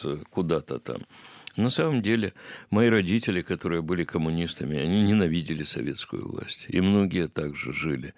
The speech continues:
А что было делать? Э, мы, э, я уверен, что у нас это не получится. Ну, история с, э, нашими президентами, в частности, с Януковичем, показывает, что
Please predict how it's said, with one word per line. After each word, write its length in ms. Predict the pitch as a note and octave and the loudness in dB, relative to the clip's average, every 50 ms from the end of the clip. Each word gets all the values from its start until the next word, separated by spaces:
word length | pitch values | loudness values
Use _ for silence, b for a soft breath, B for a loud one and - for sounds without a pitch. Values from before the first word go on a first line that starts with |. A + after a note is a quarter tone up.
| B B B B B | B B B B B
А 100 | - - | -2 -2
что 200 | - - - A2 | 0 0 2 2
было 320 | F2 D2+ E2 D#2+ C#2+ C#2+ | 2 2 2 0 0 -2
делать? 480 | C#2+ - - - - - - - - _ B B B B B B B B B B B B B B B | -6 -6 -8 -8 -8 -8 -12 -16 -18 _ B B B B B B B B B B B B B B B
Э, 300 | - - - A#2 A#2 A#2+ - - - | -4 -4 -2 0 -2 -2 -4 -2 0
мы, 560 | B2+ D3 F#3+ A3 A#3 A#3 A#3 A#3 G#3+ - - - | 2 4 6 6 6 6 4 4 2 -2 -6 -12
э, 400 | - - D3+ B2 B2 B2 A#2+ A#2+ A#2+ A#2 G2 B B B B | -10 -6 -2 0 2 2 2 2 2 0 -2 B B B B
я 460 | - G#2+ A2+ A2 A#2 D3+ F3 F#3 F3 | -6 -4 0 2 4 4 4 4 2
уверен, 640 | - - C3+ C3 B2 A#2+ C3 C3 A#2+ G#2+ F#2+ F2 E2 | 2 2 2 4 4 6 6 6 6 6 4 2 0
что 260 | D#2+ - - - F#2+ | -2 -4 -2 0 0
у 80 | F#2 F#2 | 2 2
нас 280 | G2+ A2+ B2+ B2+ - A#2+ | 4 2 2 2 0 -2
это 180 | G2 - G2+ | -2 0 0
не 120 | F#2 F2 E2 | 0 0 0
получится. 760 | - F2 D#2 D2 D2 C#2+ C#2+ - - - - - - - | -2 -2 -2 -2 -4 -4 -6 -8 -10 -10 -10 -8 -8 -6
Ну, 280 | - - G2+ A#2+ C3+ - - - | -4 -2 -2 0 0 0 0 0
история 480 | F2+ - - A#2 A2+ A2+ A2+ G#2 F#2 | -2 0 2 2 2 4 2 2 0
с, 220 | - - - - - | -2 -4 -4 -4 -2
э, 300 | F2+ E2+ E2+ E2 D#2+ D#2+ | -2 0 0 0 0 0
нашими 420 | F2 F#2+ F#2+ - - F#2 E2 F2 | 0 0 -2 -2 -2 -2 -2 -2
президентами, 800 | E2+ - E2+ E2+ D2 F2 F2 E2 G#2+ A2+ A2+ G#2+ F#2 D#2 D#2 D#2+ | -4 -4 -4 -4 -4 -4 -2 0 0 0 0 0 -2 -2 -2 -2
в 40 | - | -2
частности, 600 | - E2 E2 - - F2 D#2+ - - - - - B B B B B B B B | -2 -2 -2 -2 -4 -4 -4 -4 -4 -6 -8 -8 B B B B B B B B
с 240 | - - - - - | -8 -6 -4 -2 0
Януковичем, 720 | G2 F#2 F#2 F#2+ F2+ - A2+ A#2 A#2+ A2 - - D#2+ D#2 | 2 2 4 4 4 2 2 2 2 2 0 -2 -2 -2
показывает, 640 | - F2+ - - G2 F#2+ E2+ F#2+ F2+ E2+ F2 E2+ D#2 | -4 -4 -2 0 0 0 0 0 0 0 0 0 -2
что 320 | - - - - F#2 E2 | -4 -8 -4 -4 -4 -4